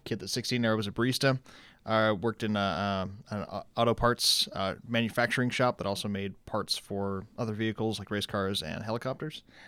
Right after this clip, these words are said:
I, uh, worked for a variety of nonprofits doing data entry. That's not interesting. Although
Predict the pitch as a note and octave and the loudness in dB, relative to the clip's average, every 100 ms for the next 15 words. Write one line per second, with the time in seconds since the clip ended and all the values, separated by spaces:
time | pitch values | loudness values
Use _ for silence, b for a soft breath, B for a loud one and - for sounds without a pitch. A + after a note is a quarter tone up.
0 | B B B B B B2 B2 B2+ B2 B2 | B B B B B 6 8 8 6 6
1 | B2 B2+ B2+ C#3 C3 C3 C3 B2+ A#2+ B | 6 4 2 0 0 2 4 4 0 B
2 | B B A#2 A2 B2+ B2 A#2+ A#2 C3+ B2 | B B -4 2 4 6 4 6 6 4
3 | A#2+ - - A2+ C#3+ G#3 D#3 D3 D#3+ C#3 | 4 -2 2 4 8 8 8 4 2 2
4 | - - - A#2 A2 A2+ A#2 A2+ - b | -4 -2 0 0 0 -4 -6 -6 -8 b
5 | b b - D3 C#3+ C#3+ B2+ | b b 2 6 8 8 6